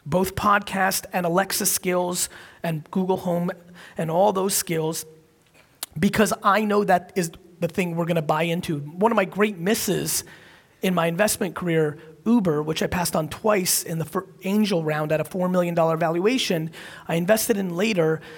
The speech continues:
at a hundred million dollar valuation because I realized Uber wasn't selling transportation.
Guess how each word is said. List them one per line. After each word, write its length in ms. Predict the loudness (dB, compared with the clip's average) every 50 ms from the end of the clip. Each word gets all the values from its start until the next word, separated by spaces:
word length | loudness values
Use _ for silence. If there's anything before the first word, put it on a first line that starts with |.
| -20 -14 -12
at 100 | -10 -8
a 40 | -2
hundred 300 | 0 0 0 0 0 0
million 200 | 0 0 0 2
dollar 220 | 2 2 2 2
valuation 720 | 2 0 0 2 2 0 0 0 0 0 -2 -2 -2 -6 -8 -12 -18 -20 -10 -4 -2
because 240 | 0 2 2 0 0 -2
I 80 | -2 -2
realized 500 | -2 -2 -2 -2 0 0 -2 -2 -4 -6 -2
Uber 240 | -2 0 0 0 0
wasn't 300 | 2 2 0 0 0 0
selling 320 | 0 0 0 0 -2 -4
transportation. 960 | -4 -4 -4 -2 -2 -4 -6 -8 -8 -4 -2 -2 0 0 -2 -2 -2 -4 -6